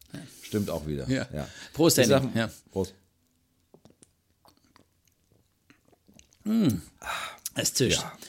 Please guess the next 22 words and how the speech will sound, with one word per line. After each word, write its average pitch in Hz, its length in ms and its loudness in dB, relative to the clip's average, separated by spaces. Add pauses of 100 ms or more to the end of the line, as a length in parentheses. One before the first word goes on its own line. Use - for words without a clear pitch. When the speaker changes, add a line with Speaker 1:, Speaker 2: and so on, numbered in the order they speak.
(220)
Speaker 2:
Ja, 156 140 6
und, 143 200 4
und 151 200 4
das 180 200 4
ist - 260 -2
das, 185 180 4
was 170 160 2
wir 185 160 4
hier 160 160 4
machen. 165 400 4 (360)
Das - 360 4
hatten 156 200 -2
wir 156 100 2
ja 131 160 6
das 123 160 0
letzte 151 320 4
Mal 160 240 4
schon. 160 340 2 (800)
Aber 127 200 2
es 143 140 2
ist 196 220 0
wirklich 165 300 0